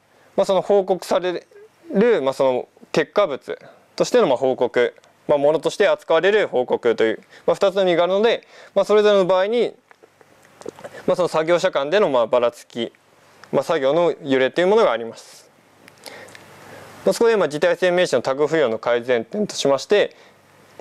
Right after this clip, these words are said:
まあ、時態性名詞、まあ、ことの場合に対して、まあ、タグ付与を行ったんですけども、まあ、どちらか一方が、まあ、どちらか一方の作業者が、まあ、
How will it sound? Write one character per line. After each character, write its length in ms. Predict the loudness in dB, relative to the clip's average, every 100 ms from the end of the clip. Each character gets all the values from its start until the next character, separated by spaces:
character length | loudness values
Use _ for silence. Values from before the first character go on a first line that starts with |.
| -20 -20 -20 -20 -20 -4
ま 80 | -2
あ、 20 |
時 140 | 0
態 160 | 0 2
性 160 | 2 2
名 180 | 2
詞、 280 | 0 -2 -6 -10 -20 -20 _ _
ま 100 | -2
あ、 40 |
こ 120 | 0 0
と 340 | 2 0 -2 -16 -20 _ -16 -4
の 140 | 0
場 140 | 2
合 40 | 0
に 140 | 0
対 180 | 0 -2
し 80 | 0
て、 340 | 0 0 -2 _ _ _
ま 120 | -2
あ、 60 | -2
タ 160 | -2
グ 120 | -4 -2
付 120 | 0
与 140 | 2
を 40 | 0
行 140 | 0
っ 80 | 0
た 100 | -2
ん 60 |
で 60 | -2
す 60 | 0
け 60 |
ど 100 | 0
も、 260 | 2 0 -4 _ _ _ _ -20 -18 -18 -18 -20 -20 -20 -6 0
ま 160 | 2
あ、 40 | 2
ど 160 | 2
ち 80 | 0
ら 100 | 0
か 100 | 0
一 160 | -2 -2
方 180 | 0
が、 300 | 2 0 -2 -14 _ _
ま 120 | -4
あ、 40 | -2
ど 140 | 0
ち 80 | 2
ら 60 |
か 80 | 0
一 60 | 0
方 120 | 0
の 80 | 0
作 160 | -2
業 120 | -2 -2
者 120 | 0
が、 160 | -2
ま 120 | 0
あ、 60 | -2